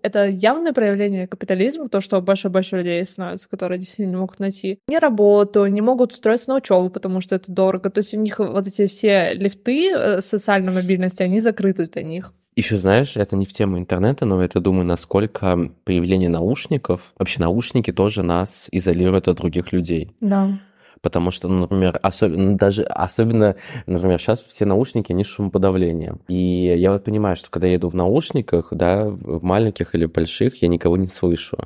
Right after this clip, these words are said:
Speaker 2: Если кто-то мне что-то скажет сбоку, сзади, я это не услышу.
Speaker 1: Мгм.
Speaker 2: И, и в целом, например, раньше же, почему люди щас не знакомы-, не знаю, сори, что я отвлекаюсь, просто мне что-то мысль эта пришла.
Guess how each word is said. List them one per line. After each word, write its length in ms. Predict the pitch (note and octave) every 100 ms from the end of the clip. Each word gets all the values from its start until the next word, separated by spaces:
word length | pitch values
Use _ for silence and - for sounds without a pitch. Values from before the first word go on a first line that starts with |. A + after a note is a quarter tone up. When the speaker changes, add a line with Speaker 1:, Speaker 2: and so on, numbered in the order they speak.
| -
Speaker 2:
Если 240 | E2+ -
кто-то 340 | - - G2+ F#2
мне 120 | F2
что-то 280 | - G2 F2+
скажет 760 | - - F#2+ D3+ C#3+ F#2 - -
сбоку, 560 | - F2 F2 F2 F2 F2
сзади, 400 | D#2+ E2+ F#2+ G2
я 180 | E2+ F2
это 160 | F2+
не 100 | F#2+ F#2
услышу. 680 | F#2 - F2+ - - - - -
Speaker 1:
Мгм. 460 | G#3 G3 F#3 G3 - _
Speaker 2:
И, 420 | F#2+ F#2+ F#2 F#2+
и 180 | F2+ G#2
в 80 | -
целом, 400 | - A#2 G#2 F2+
например, 420 | E2+ F#2 F2+ F2+ F2
раньше 420 | F#2+ F#2 - F2
же, 100 | E2
почему 320 | - G2+ A#2+
люди 280 | G#2 G2+ F#2
щас 260 | - G2+
не 80 | G2
знакомы-, 560 | E2+ F2 F#2 F2+ D#2 - _
не 140 | G2
знаю, 260 | G2 E2+ D#2
сори, 280 | - F2+ -
что 180 | - D#2+
я 60 |
отвлекаюсь, 380 | D2+ - - C3
просто 240 | - - -
мне 140 | E2
что-то 220 | - - F2+
мысль 220 | D#2+ -
эта 100 | -
пришла. 420 | - - F#2+